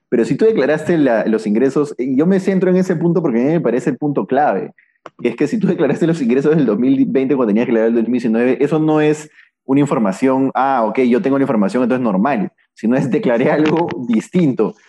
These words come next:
a lo que debías declarar. Entonces, eso puede ser o porque quería declarar lo, no quería declarar lo que debía declarar, que es lo que eh, se debería interpretar, o es,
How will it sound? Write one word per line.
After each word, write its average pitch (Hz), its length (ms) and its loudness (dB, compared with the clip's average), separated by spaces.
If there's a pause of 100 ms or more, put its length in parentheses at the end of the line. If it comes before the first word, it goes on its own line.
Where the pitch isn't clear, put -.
(220)
a 110 120 -2
lo 107 100 2
que 110 160 0
debías 139 400 2
declarar. 120 580 0
Entonces, 127 520 0
eso 131 200 -2
puede 131 220 0
ser 127 260 0
o 110 120 -2
porque 107 260 0
quería 120 260 4
declarar 131 680 0
lo, 110 500 0
no 113 240 0
quería 165 260 2
declarar 147 420 0
lo 139 140 0
que 113 100 0
debía 120 240 4
declarar, 143 520 0 (100)
que - 60 -4
es 110 80 -4
lo 107 100 -2
que 98 240 -2 (600)
eh, 107 200 0
se 110 160 -4
debería 104 260 2
interpretar, 139 680 0
o 190 360 -2
es, 170 460 -2